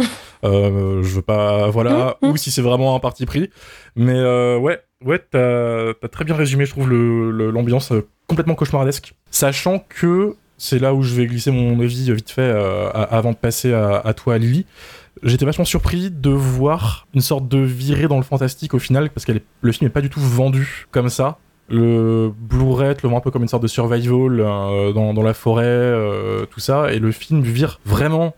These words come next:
Speaker 2: dans le cauchemar éveillé, euh, assez vite, sans prévenir, et il le fait à merveille.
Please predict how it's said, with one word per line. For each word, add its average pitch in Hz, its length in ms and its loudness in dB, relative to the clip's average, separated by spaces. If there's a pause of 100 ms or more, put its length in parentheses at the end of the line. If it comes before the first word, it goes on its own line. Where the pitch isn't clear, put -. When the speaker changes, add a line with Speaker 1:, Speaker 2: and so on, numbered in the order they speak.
Speaker 2:
dans 123 120 0
le 123 60 -2
cauchemar 127 400 -2
éveillé, 127 460 0
euh, 104 320 0
assez 131 180 -4
vite, - 320 -6
sans 135 140 -2
prévenir, 139 380 -2 (100)
et 117 80 0
il 113 140 2
le 113 80 2
fait 160 160 -2
à 123 40 0
merveille. 127 360 -2